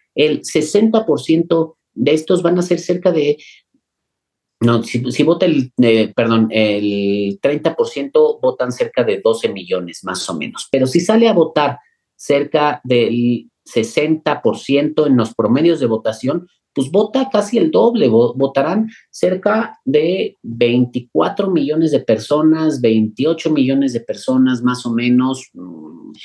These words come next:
a-, algo así. Claramente soy abogado, no soy matemático en, <laughs> en cuanto a los números,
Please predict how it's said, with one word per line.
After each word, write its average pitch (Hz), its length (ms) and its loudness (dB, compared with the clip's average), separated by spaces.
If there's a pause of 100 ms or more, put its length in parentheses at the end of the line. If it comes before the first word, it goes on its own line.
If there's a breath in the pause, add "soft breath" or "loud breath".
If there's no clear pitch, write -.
(340 loud breath)
a-, 113 280 0
algo 127 200 4
así. 143 240 -2
Claramente 104 360 0
soy 101 200 -2
abogado, 156 420 0
no 107 120 -2
soy 107 160 -8
matemático 151 760 -2
en, 127 60 0
<laughs> 120 560 0 (260)
en - 160 2
cuanto - 280 2
a - 20 2
los - 160 2
números, 185 420 2